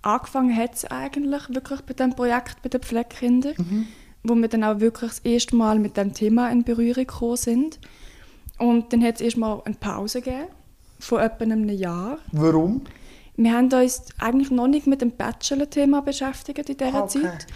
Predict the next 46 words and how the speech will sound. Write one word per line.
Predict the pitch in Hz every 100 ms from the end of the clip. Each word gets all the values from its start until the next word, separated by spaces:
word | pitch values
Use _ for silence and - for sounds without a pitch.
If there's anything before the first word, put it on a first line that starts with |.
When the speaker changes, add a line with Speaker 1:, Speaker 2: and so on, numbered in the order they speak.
| - - -
Speaker 1:
sondern | 240 240
das | 233 240
war | 233
wirklich | 247 247
im | 226
Rahmen | 190 214 226
vom | 214 208
Studium | - 247 254 254
gewesen. | 254 - 226 226
Und | 208 208 -
dann | 208
hat's | 208 -
erst | 214 214
mal | 202 180 175 180 - - - - -
ein |
bisschen | - - -
gesessen, | - 277 277 - 254 247 247 285
ohne, | 220 214 214 208 214 - -
ohne | 208
gross | 208 196 202 208
darüber | 202 196 196
nachzudenken, | 196 220 220 202 220 208
was | 196 196 -
echt | 196 -
dann | 202
unser | 196 196
Thema | - 208 220 208
könnte | - 208 208 202
sein | 247 247
oder | 214
ob | 190 196
wir | 190 196
überhaupt | 196 190 196 -
zusammen | 190 208 247
wollen | 247 254
arbeiten. | 240 247 - 285 302 - -
Speaker 2:
Aber | - 165 160
warum | 190 220 220 185
hat's | 202 -
denn | 208 185
gegärt, | - 170 175 196 196 190 - -
über | 208 214 226 -
ein | 190 190 196
Jahr | 175 180 190
lang | 190 180 165 165 156
gleich? | 190 208